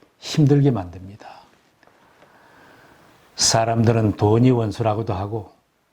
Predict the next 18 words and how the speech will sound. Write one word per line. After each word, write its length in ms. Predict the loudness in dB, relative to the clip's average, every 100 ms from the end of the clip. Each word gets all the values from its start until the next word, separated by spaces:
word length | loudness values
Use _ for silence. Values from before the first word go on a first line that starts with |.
| _ _ _ _ _ _
적군이 440 | -2 0 2 4
원수라고 540 | 4 0 -2 -2 -2 -4
하지만 420 | -6 -6 -8 -12 -20 _ _ _ -20 _ _ _ _ _ 0
염려가 500 | 2 4 2 2 0
무엇보다도 580 | 0 -2 -2 -2 -2 -2
우리의 420 | -2 -2 -2 -4
행복을 540 | -6 0 0 2 0 -2
빼앗아가는 760 | -4 -4 -2 -2 -2 -4 -8 _ _ _ _ _ _ _ _ _ _ -4
더 180 | -4 -2
큰 280 | -2 -2
적일 340 | -2 -2 -2 -2
수 180 | 0 -2
있습니다. 520 | -2 -6 -10 -12 -16 -18 -20 _ _ _ _ _ -20 -20 _ _ -20 -20 _ _ _ _ _ _
병원에 380 | 0 2 2 0
오는 220 | 0 0
환자 360 | 0 -4 -4 -6
칠십 480 | -8 -8 -6 -6 -4
퍼센트가 800 | -4 -2 -4 -4 -6 -6 -8